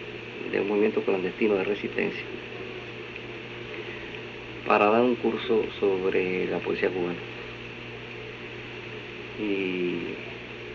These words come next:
ese curso lo di entre los meses de noviembre y diciembre del cincuenta y siete.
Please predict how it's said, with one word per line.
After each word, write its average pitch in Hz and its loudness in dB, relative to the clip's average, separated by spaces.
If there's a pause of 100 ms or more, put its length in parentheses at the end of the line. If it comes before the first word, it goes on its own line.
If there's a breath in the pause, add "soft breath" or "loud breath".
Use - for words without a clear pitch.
(520)
ese 110 2
curso 113 0
lo 107 8
di 107 8
entre 110 4
los 87 2
meses 104 -2
de - 0
noviembre 98 4
y - 0
diciembre 95 2 (120)
del - -2
cincuenta 87 -2
y - -2
siete. 92 4